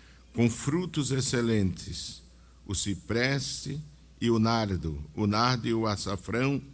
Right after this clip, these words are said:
o cálamo e a canela, com toda sorte de árvore de incenso, de árvores de incenso,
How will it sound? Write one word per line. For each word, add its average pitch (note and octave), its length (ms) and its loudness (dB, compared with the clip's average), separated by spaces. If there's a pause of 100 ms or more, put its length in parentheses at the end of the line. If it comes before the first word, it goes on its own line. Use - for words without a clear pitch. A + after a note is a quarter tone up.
(300)
o G2 100 -6
cálamo A#2+ 580 2
e A2+ 80 2
a A2 100 0
canela, A2 520 0
com G#2 200 -2
toda F2+ 440 -2
sorte A2+ 600 -2
de G2+ 220 -2
árvore G#2+ 640 -2 (560)
de F#2 180 2
incenso, G2+ 1040 2 (360)
de F#2+ 160 -2
árvores G#2+ 580 0
de G#2+ 140 0
incenso, G2+ 640 0